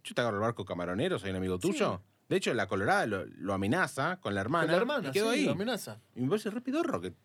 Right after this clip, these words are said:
Speaker 1: todo el mundo sepa
Speaker 2: Sí,
Speaker 1: la
Speaker 2: eso,
Speaker 1: identidad.
Speaker 2: eso, eso a mí siempre me hizo ruido.
Speaker 1: ¿Eh?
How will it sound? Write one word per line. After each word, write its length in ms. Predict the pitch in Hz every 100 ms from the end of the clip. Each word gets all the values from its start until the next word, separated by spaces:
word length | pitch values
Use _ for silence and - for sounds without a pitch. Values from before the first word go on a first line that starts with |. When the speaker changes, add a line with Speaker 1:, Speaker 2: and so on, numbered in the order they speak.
| _
Speaker 1:
todo 120 | 139
el 40 |
mundo 140 | 131 117
sepa 140 | -
Speaker 2:
Sí, 40 | 262
Speaker 1:
la 60 |
Speaker 2:
eso, 60 | 247 190
Speaker 1:
identidad. 180 | - 262 240 220 208 196
Speaker 2:
eso, 100 | 185 _ _ _ _ _ -
eso 160 | 240
a 40 | 254
mí 80 | 240
siempre 260 | 247 233
me 80 | 220
hizo 160 | 214 196
ruido. 280 | 185 175 160 _
Speaker 1:
¿Eh? 60 | -